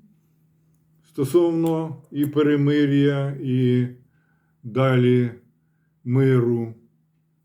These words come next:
Вони продовжуються.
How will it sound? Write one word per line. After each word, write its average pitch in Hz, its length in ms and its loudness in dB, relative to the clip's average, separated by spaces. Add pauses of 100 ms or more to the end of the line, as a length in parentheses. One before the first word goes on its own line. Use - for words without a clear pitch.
(640)
Вони 151 720 2 (1160)
продовжуються. 147 1600 0